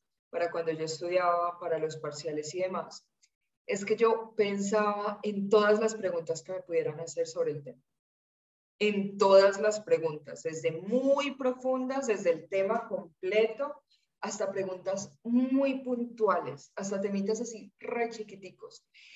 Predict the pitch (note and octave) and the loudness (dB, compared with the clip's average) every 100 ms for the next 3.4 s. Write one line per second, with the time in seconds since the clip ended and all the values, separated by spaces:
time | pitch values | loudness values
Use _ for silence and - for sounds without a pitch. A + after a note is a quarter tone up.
0 | _ - B3 A3+ A#3+ G#3+ A3 A#3+ - - | _ -2 4 4 6 8 8 8 0 -12
1 | _ _ _ B3 B3 C4+ D#4+ D4+ C#4 - | _ _ _ 10 10 10 6 2 -2 -2
2 | F#3 G3+ A3+ C4 B3+ - F3+ D#3 - F3+ | -2 -2 -2 -2 -4 -8 -8 -8 -8 -10
3 | D3+ - - - | -10 -14 -20 -20